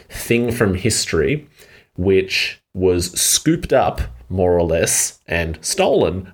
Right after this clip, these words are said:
by the British Empire or Commonwealth and moved to a museum, and minorities or the people who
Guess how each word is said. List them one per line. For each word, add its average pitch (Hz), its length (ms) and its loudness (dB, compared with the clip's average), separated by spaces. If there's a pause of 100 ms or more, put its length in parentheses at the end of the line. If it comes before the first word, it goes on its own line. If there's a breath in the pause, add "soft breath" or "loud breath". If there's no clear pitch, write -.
by 95 160 2
the 87 100 0
British 120 400 0
Empire 92 540 0
or 78 60 0
Commonwealth 90 760 0
and 92 220 -2
moved 101 380 0
to 98 140 0
a 90 40 0
museum, 87 680 -2 (320 loud breath)
and 85 460 0 (460 loud breath)
minorities 92 680 0
or 85 80 0
the 87 80 0
people 87 400 0
who 82 320 0